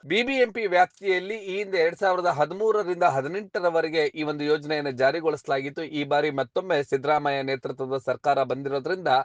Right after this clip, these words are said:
ಇದು ಬಿ ಬಿ ಎಂ ಪಿ ವ್ಯಾಪ್ತಿಯಿಂದ ಹೊರಗಡೆ ಇರ್ತಕ್ಕಂಥ ನಗರಸಭೆ ಮತ್ತು ಪುರಸಭೆಗಳಲ್ಲೂ ಕೂಡ ಈ ಒಂದು ಕ್ಯಾಂಟೀನ್ಗಳನ್ನ ತೆರೆಯುವುದರ ಮುಖಾಂತರ ಅತಿ ಕಡಿಮೆ ಬೆಲೆಗೆ ಐದು ರೂಪಾಯಿಗೆ ತಿಂಡಿಯನ್ನ, ಹತ್ತು ರೂಪಾಯಿಗೆ ಊಟವನ್ನ ನೀಡುವಂತ ಈ ಯೋಜನೆ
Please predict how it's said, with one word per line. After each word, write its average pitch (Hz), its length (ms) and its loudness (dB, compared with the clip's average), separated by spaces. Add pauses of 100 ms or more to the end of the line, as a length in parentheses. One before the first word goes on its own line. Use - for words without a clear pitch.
(340)
ಇದು 175 380 2 (300)
ಬಿ 190 180 -2
ಬಿ 254 100 -4
ಎಂ 233 240 0
ಪಿ 214 160 -4
ವ್ಯಾಪ್ತಿಯಿಂದ 185 560 2
ಹೊರಗಡೆ 185 680 4
ಇರ್ತಕ್ಕಂಥ 170 540 -2
ನಗರಸಭೆ 170 640 -2
ಮತ್ತು 151 280 -4
ಪುರಸಭೆಗಳಲ್ಲೂ 147 720 0
ಕೂಡ 147 260 0 (400)
ಈ 143 40 -2
ಒಂದು 147 280 0
ಕ್ಯಾಂಟೀನ್ಗಳನ್ನ 160 840 0
ತೆರೆಯುವುದರ 135 500 0
ಮುಖಾಂತರ 165 640 2 (420)
ಅತಿ 214 300 -4
ಕಡಿಮೆ 170 380 -2
ಬೆಲೆಗೆ 151 580 2
ಐದು 185 280 0
ರೂಪಾಯಿಗೆ 151 800 2 (160)
ತಿಂಡಿಯನ್ನ, 196 500 2
ಹತ್ತು 160 420 2
ರೂಪಾಯಿಗೆ 151 420 0
ಊಟವನ್ನ 156 480 0
ನೀಡುವಂತ 139 460 0
ಈ 143 340 -4
ಯೋಜನೆ 151 680 0